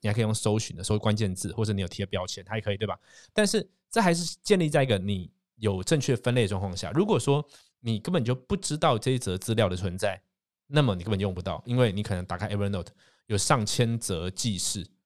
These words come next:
所以你不知道怎么用这个东西。OK，好。那么另外还有一个点就是说，到底我们为什么要学这些知识？难道只是拿来做跟拿来用吗？当然还不是，就不只是这样嘛。另外一点就是说，OK，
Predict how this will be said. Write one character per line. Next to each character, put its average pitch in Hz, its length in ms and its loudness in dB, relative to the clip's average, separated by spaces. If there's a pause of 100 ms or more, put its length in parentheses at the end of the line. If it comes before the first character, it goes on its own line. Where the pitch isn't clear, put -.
(240)
所 - 140 0
以 160 40 2
你 120 60 2
不 156 120 -4
知 160 60 2
道 160 60 2
怎 101 100 -2
么 85 60 -6
用 95 100 0
这 92 40 -2
个 92 60 -4
东 85 160 -8
西。 - 180 -10
OK， 95 220 -8 (300)
好。 - 240 -16 (360)
那 240 60 -2
么 214 220 2 (220)
另 262 140 -2
外 247 80 4
还 202 80 4
有 - 20 2
一 - 20 2
个 113 120 4
点 92 160 -6
就 107 80 -2
是 117 60 0
说， 110 240 0 (140)
到 220 120 8
底 113 160 2
我 92 120 0
们 101 100 0
为 143 100 4
什 101 140 -2
么 85 80 -4
要 95 340 2
学 - 160 0
这 104 80 0
些 113 80 4
知 101 200 -2
识？ - 180 -4
难 117 160 0
道 185 100 2
只 110 160 -2
是 135 180 -2
拿 101 180 4
来 95 240 2
做 139 320 0
跟 110 120 -2
拿 98 140 -4
来 90 380 -10
用 151 200 4
吗？ 90 280 -10
当 196 100 2
然 156 80 4
还 127 60 2
不 107 160 -8
是， - 280 -6 (240)
就 156 120 2
不 196 160 -2
只 - 160 -4
是 101 100 -2
这 101 140 2
样 90 160 -2
嘛。 - 120 -14
另 170 140 2
外 165 140 6
一 - 20 4
点 104 140 -2
就 101 80 0
是 104 40 0
说， 107 180 -2
OK， 110 200 0